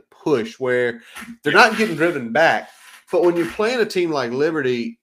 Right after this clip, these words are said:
and you see them, you know, nine, ten times a game on top of potentially what they do is sacks, I mean, i-, if they hit that average, it's again gonna be a long day. So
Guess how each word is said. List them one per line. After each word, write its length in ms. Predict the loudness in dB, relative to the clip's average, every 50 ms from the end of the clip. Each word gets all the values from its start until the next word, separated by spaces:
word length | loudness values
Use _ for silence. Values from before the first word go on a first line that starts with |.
| _
and 320 | -6 -6 -6 -4 -6 -8 -8
you 180 | -6 -6 -6
see 240 | -6 -4 -4 -4 -4
them, 580 | -2 0 2 2 2 2 0 -2 -4 -8 -10 -14 _ _ _ _ _ _ _ _ _ _ _
you 100 | -10 -8
know, 100 | -6 -6 -2
nine, 280 | 2 2 4 4 2
ten 200 | 0 0 -2 -2 0
times 280 | 0 0 0 -2 -4 -8
a 40 |
game 640 | -4 -2 0 2 2 2 0 -2 -4 -6 -8 -10 -12 _ _ _
on 160 | -12 -12 -12 -6
top 260 | -2 -2 -2 -2 -4
of 100 | -8 -12
potentially 420 | -16 -10 -8 -8 -8 -8 -8 -8 -6
what 180 | -4 -4 -4
they 120 | -6 -8 -8
do 220 | -6 -8 -8 -8
is 120 | -8 -10
sacks, 640 | -12 -8 -6 -4 -2 -2 -2 -2 -4 -12 -20 -20 -20 _ _ _ _ _ _ _ _ _ _ _ _ _ _ _ _ _ _ _ _ _ _ _ _ _ -10
I 80 | -8
mean, 540 | -6 -4 -4 -4 -4 -4 -6 -8 -10 -14 -20 _ _ _ _ _ _ _ _ _ _ _ _ -18
i-, 100 | -18 -14 -12
if 140 | -12 -12 -8
they 260 | 2 4 4 6 8 8
hit 200 | 6 6 6 4
that 180 | 2 2 4 4
average, 680 | 4 4 2 2 0 -2 -4 -6 -6 -10 -16 -20 _ _
it's 240 | -2 -2 -2 -2 -6
again 360 | -6 -2 0 0 0 0 -2
gonna 180 | -4 -4 -4 -4
be 160 | -4 -4 -4
a 80 | -4
long 400 | -4 -2 -2 -2 -2 -4 -4 -4
day. 320 | -4 -2 -2 -2 -4 -4 -8
So 580 | -8 -2 0 2 2 2 0 -2 -4 -8 -12